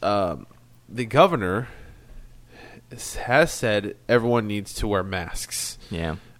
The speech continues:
Speaker 1: Uh, wherever you go. I mean, not in your house, but, like, um,
Speaker 2: No, that
Speaker 1: you
Speaker 2: was,
Speaker 1: go
Speaker 2: like, three weeks ago in X T.
Speaker 1: What? Oh, and <laughs> I gotcha. So, yeah.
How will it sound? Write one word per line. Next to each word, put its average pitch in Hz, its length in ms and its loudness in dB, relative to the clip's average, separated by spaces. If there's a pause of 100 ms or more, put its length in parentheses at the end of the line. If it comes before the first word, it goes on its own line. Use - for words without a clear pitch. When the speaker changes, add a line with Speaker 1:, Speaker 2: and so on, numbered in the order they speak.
Speaker 1:
Uh, 104 360 0
wherever 117 320 2
you 160 100 2
go. 160 280 8 (800)
I 156 60 4
mean, 170 140 6
not 202 140 8
in 139 60 0
your 107 100 -2
house, 82 400 0 (380)
but, 127 260 10
like, 120 640 6 (520)
um, 113 380 8
Speaker 2:
No, 110 100 8
that 135 100 12
Speaker 1:
you 110 60 8
Speaker 2:
was, 101 80 4
Speaker 1:
go 101 60 10
Speaker 2:
like, 90 200 6
three 90 560 4
weeks 92 320 2
ago 92 360 -4
in 87 100 -6
X 87 180 -10
T. - 240 -8 (920)
Speaker 1:
What? 98 300 2
Oh, 101 160 10
and 113 160 6
<laughs> - 440 2
I 127 80 8
gotcha. 98 340 2 (180)
So, 104 120 -4
yeah. 95 200 2